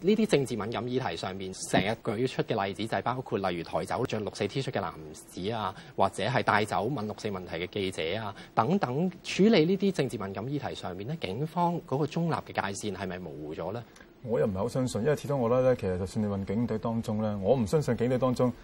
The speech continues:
Speaker 2: 係冇對民主係有渴望。可能分分鐘好多都係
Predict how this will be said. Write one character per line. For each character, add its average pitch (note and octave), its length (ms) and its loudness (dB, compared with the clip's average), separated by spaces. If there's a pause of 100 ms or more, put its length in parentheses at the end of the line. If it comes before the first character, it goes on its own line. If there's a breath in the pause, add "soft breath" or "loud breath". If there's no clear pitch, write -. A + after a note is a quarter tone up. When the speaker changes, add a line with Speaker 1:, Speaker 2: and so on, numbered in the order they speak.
(240 loud breath)
Speaker 2:
係 G2+ 140 2
冇 G#2 320 4 (100)
對 A2 160 4
民 F#2 280 2
主 A2 160 0
係 A2 100 2
有 G2 160 0
渴 F#2+ 220 0
望。 F2+ 180 0 (260 loud breath)
可 F3 100 6
能 C3+ 100 6
分 D#3 200 4
分 - 20 2
鐘 C#3+ 120 4
好 A2 100 0
多 C3+ 140 4
都 C3 60 4
係 G2+ 240 4